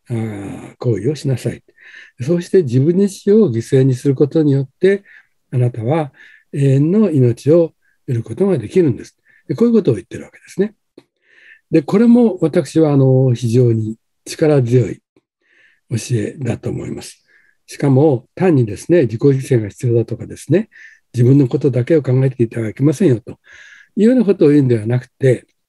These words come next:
麦というものを比喩に取り出して、それでこう、まあ、まざまざと目に見える形で説いているわけですね。だから、この一粒の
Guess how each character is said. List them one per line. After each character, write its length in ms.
麦 560
と 100
い 340
う 80
も 120
の 140
を 80
比 200
喩 80
に 120
取 160
り 80
出 120
し 120
て、 320
そ 140
れ 100
で 100
こ 540
う、 60
ま 160
あ、 80
ま 180
ざ 120
ま 120
ざ 80
と 180
目 140
に 280
見 160
え 80
る 80
形 460
で 280
説 140
い 40
て 100
い 60
る 120
わ 60
け 300
で 100
す 120
ね。 220
だ 100
か 100
ら、 300
こ 120
の 580
一 200
粒 260
の 340